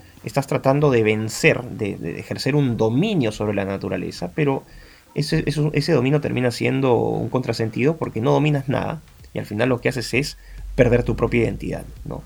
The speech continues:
Eh, lo que haces, por ejemplo, con los transraza que se inyectan melanina, ¿no? Esta actriz, este, alemana, Malaika Kubwa, cuyo gran mérito fue ponerse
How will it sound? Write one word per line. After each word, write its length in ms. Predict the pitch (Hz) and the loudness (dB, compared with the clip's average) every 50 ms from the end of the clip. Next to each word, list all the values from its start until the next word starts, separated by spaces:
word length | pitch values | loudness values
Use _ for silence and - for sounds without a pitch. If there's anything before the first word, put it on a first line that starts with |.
| - - - - - - - - | -16 -20 -20 -20 -20 -20 -8 -2
Eh, 120 | - 127 110 | 0 2 2
lo 180 | 113 117 110 - | 2 2 2 2
que 240 | 127 117 113 120 | 4 6 6 6
haces, 280 | 117 123 120 117 120 113 | 6 6 4 0 -6 -4
por 140 | - - 117 | -2 0 0
ejemplo, 320 | 107 - 117 - 135 127 | 0 0 -2 -2 0 0
con 140 | - 123 113 | 2 2 2
los 160 | 110 107 - | 0 0 -2
transraza 520 | - 113 107 110 - 151 151 - - 107 - | -2 -4 -2 2 4 4 4 2 0 -4 -6
que 120 | 104 104 | -6 -8
se 100 | - 113 | -8 -6
inyectan 400 | 107 101 107 110 - 120 117 113 | -4 -2 -2 -2 -2 -2 -2 0
melanina, 680 | 110 101 95 101 107 123 135 131 117 104 98 98 98 98 - | 0 0 -2 0 0 2 2 2 2 0 -2 -4 -6 -8 -8
¿no? 280 | - 107 117 127 - | -6 -4 -4 -4 -6
Esta 240 | 101 110 - - 107 | -6 -8 -8 -6 -6
actriz, 420 | 104 104 - - 113 113 107 - 107 | -6 -6 -6 -6 -6 -4 -4 -6 -8
este, 300 | 101 - - 101 95 92 | -8 -8 -6 -6 -6 -4
alemana, 720 | 95 101 107 117 120 120 117 113 104 98 98 92 92 95 92 | -4 -2 0 2 2 2 2 0 0 -2 -4 -4 -6 -8 -8
Malaika 460 | 98 101 98 104 110 110 - 104 98 | -6 -4 0 0 0 0 0 -4 -6
Kubwa, 540 | - - 139 139 123 104 104 98 101 101 104 - | -2 2 2 4 4 2 0 -2 -2 -4 -6 -8
cuyo 520 | - - 98 104 92 90 90 90 90 98 - - - - - - - - - - | -8 -8 -6 -4 -4 -4 -4 -4 -4 -6 -8 -10 -14 -20 -20 -20 -20 -20 -20 -12
gran 400 | - 117 117 117 117 117 117 117 120 | -4 2 4 6 6 6 6 4 4
mérito 440 | 123 123 123 127 123 - - 113 110 | 6 6 6 6 4 4 2 0 0
fue 260 | - - - 117 117 | 0 0 0 0 0
ponerse 960 | 117 - 113 110 110 113 117 117 - - - 120 117 113 113 110 104 104 | 2 2 2 2 2 2 0 0 -2 -2 0 2 2 4 4 2 2 0